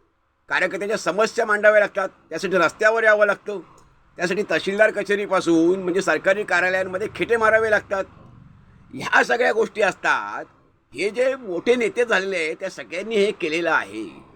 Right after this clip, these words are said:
म्हणून ते त्या पदापर्यंत पोचलेले आहेत. त्यामुळे एकूणच भाजप नेतृत्व, रत्नागिरी जिल्ह्याचं तरी किमान नेतृत्व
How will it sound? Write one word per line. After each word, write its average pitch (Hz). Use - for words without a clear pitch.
म्हणून 190
ते 269
त्या 277
पदापर्यंत 214
पोचलेले 240
आहेत. 123
त्यामुळे 254
एकूणच 269
भाजप 139
नेतृत्व, 165
रत्नागिरी 185
जिल्ह्याचं 180
तरी 156
किमान 143
नेतृत्व 135